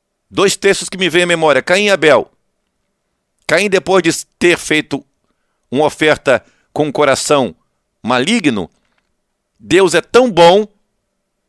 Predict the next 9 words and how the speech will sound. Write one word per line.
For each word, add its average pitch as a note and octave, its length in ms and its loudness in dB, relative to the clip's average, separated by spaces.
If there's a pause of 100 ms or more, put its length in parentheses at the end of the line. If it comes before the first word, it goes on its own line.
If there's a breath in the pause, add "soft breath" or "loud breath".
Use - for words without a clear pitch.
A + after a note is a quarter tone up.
(640)
tão A3+ 140 2
misericordioso, F3 720 0
que G3 100 -2
foi G3+ 220 2
até F#3 240 0
Caim G#3 360 2
e G3 40 -2
disse: E3 380 -4 (260)
"Caim, A3+ 500 0